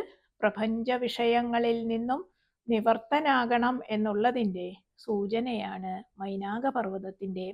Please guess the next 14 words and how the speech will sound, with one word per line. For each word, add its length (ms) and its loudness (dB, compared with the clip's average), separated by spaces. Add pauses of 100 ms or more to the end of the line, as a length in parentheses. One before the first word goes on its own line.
പൊന്തലിൽ 480 -2 (120)
കൂടി 280 0 (560)
പ്രകാശിപ്പിച്ചിരിക്കുന്നത്. 1120 -8 (400)
ബാഹ്യമായി 720 0 (100)
നിവർത്തിച്ചാൽ 640 -2 (160)
മാത്രം 500 -2
പോരാ, 400 -2 (600)
ആന്തരികമായി 1120 0 (120)
കൂടി 320 2 (400)
നിവർത്തിക്കണം 720 -8 (140)
എന്നതിൻ്റെ 580 -2 (560)
സൂചനയാണ് 920 2 (160)
സുരസ 420 -2 (260)
മാതാവിന്റെ 800 -2